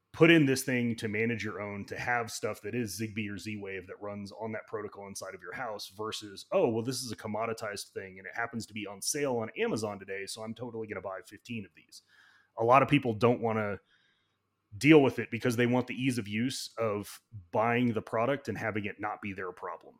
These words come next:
And that's, that's the, the disconnect that I think a lot of people have, is that it's their problem. They just think that it's not, right? And every time one of these companies get spun up that starts these, these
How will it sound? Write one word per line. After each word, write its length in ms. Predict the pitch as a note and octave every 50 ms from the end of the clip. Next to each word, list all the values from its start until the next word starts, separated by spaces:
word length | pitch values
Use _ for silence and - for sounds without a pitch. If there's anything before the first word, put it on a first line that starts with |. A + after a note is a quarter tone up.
| _ _ -
And 120 | A2 G#2
that's, 240 | G2+ A2+ - - - _ _ _ _ _ _ _ _ _ _ A#2+ A2
that's 280 | - C3+ - - - - _ - A#2 A2 - -
the, 220 | A2+ A#2 A2 A2 A2 - -
the 100 | A2+ G2 F#2 - _ _ - -
disconnect 500 | D3+ D3+ - - D3+ C#3 C3 B2+ - A#2
that 120 | A#2+ G#2+
I 40 | A2
think 160 | - C3 A2+
a 40 | A2+
lot 160 | G#2 A2 G#2+
of 40 | G#2
people 240 | A2 G#2+ - F#2+ F#2
have, 280 | G2 A2 G#2 G2 F2+
is 120 | F#2+ F2+ F2
that 140 | F#2+ F#2+ F#2+
it's 140 | F#2+ - -
their 300 | F#2+ G2 A2 A#2 A#2 A#2
problem. 600 | - - A2 G2+ A2 A#2 C#3 E3 G3 G#3 G3 C#3
They 120 | A2+ A2+ A2+
just 280 | G#2 G#2+ G#2+ - - _ - - - - -
think 240 | B2+ B2 A2+ -
that 160 | - G2+ F#2+ F#2
it's 180 | F2+ - -
not, 440 | F#2 F2+ F2+ E2 - - - - - _ _
right? 220 | F2+ F2+ F#2 G2 - _ - - - - - _ _ -
And 100 | G#2 A2
every 220 | A#2+ B2 C#3+ D3+
time 220 | D3 D#3 D3 C3+ C3
one 100 | C3 B2+
of 80 | A#2
these 340 | B2 A#2+ A#2 A2 - - - - _ _ _ _ _ _ _ _ _ _ _ - -
companies 400 | - D#3 D#3+ D#3 D3+ C#3 C3 A#2
get 160 | A#2+ B2 B2
spun 260 | - - - C3 B2+ A#2+
up 160 | B2 A#2+ -
that 140 | - A2 -
starts 340 | - - - B2 A#2+ A2 -
these, 340 | - A2+ G#2+ G2 - - - _
these 300 | G#2+ G#2 G2 F#2+ -